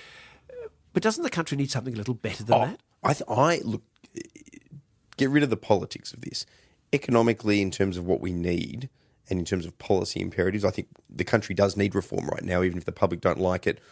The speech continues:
Speaker 2: or don't know it, quite frankly. We need serious reform. We're at the end of a period where we've lacked it, and we've always been great as a country in staying ahead of the curve, uh, well, certainly since eighty-three,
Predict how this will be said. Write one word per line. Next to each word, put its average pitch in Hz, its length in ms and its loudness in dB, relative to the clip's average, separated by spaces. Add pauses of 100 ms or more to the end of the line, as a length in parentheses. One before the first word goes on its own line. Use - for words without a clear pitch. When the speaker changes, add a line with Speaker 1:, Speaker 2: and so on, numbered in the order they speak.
(140)
Speaker 2:
or 95 120 0
don't 90 240 0
know 113 240 2
it, - 200 -8
quite - 240 0
frankly. - 280 -4
We 95 180 2
need 98 560 2
serious 92 500 0
reform. 90 440 0 (300)
We're 101 120 4
at 98 100 -2
the 92 180 -8
end 143 220 4
of 117 100 2
a 107 60 4
period 104 360 2
where 95 120 4
we've 90 220 0
lacked 147 260 2
it, 220 140 0 (440)
and 95 280 0
we've 98 160 4
always 120 180 6
been 98 180 0
great - 240 2 (140)
as - 140 -6
a 87 40 -2
country 90 400 -2
in 87 120 -2
staying 92 300 2
ahead 92 200 2
of 87 60 0
the 90 80 -6
curve, 82 560 2 (360)
uh, 90 360 2 (140)
well, - 180 -8
certainly - 320 0
since 92 240 -2
eighty-three, 87 600 0